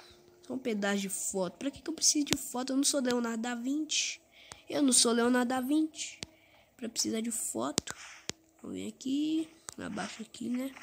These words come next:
Já abaixamos. Mano, cadê o martelo?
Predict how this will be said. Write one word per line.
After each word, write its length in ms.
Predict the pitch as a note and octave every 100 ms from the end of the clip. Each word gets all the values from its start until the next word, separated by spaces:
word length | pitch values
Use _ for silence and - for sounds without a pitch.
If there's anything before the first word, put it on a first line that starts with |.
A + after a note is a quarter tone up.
| - _ -
Já 140 | G3+ G3
abaixamos. 680 | F#3+ - - A#3+ C#4 C#4+ C#4 - _ _ _ _ - - - - _ F3+ G3
Mano, 720 | G3+ A3 C#4 D#4 D#4 D#4 D#4
cadê 240 | D4+ C4+
o 80 | D4
martelo? 460 | D4+ - D#4+ C#4